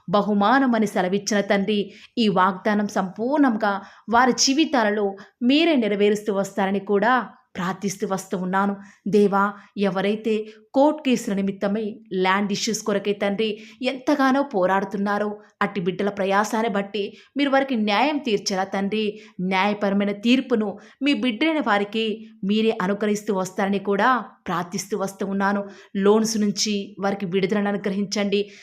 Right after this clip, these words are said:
నష్టపోయిన బిజినెస్ మరలా తిరిగి పునరుద్ధరింప చేస్తూ రండి. దేవా, వారు చేసే ఉద్యోగాలలో, వారి యొక్క చేతి వృత్తిలో అభివృద్ధిని దయచేయండి. వారిని ఆశీర్వదించండి తండ్రి.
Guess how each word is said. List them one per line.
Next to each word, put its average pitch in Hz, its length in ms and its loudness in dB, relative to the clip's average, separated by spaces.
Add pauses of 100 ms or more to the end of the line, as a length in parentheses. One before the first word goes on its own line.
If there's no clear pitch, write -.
(160)
నష్టపోయిన 233 540 0
బిజినెస్ 220 480 -2
మరలా 226 300 2
తిరిగి 208 560 -4 (260)
పునరుద్ధరింప 208 560 0
చేస్తూ 208 420 0
రండి. 202 560 -2
దేవా, 202 500 2 (260)
వారు 202 280 2
చేసే 202 240 4
ఉద్యోగాలలో, 202 840 0 (240)
వారి 247 180 6
యొక్క 247 340 0
చేతి 302 200 2
వృత్తిలో 214 840 -2
అభివృద్ధిని 185 540 -2
దయచేయండి. 208 800 0 (240)
వారిని 277 240 4 (100)
ఆశీర్వదించండి 208 840 0
తండ్రి. 196 500 -4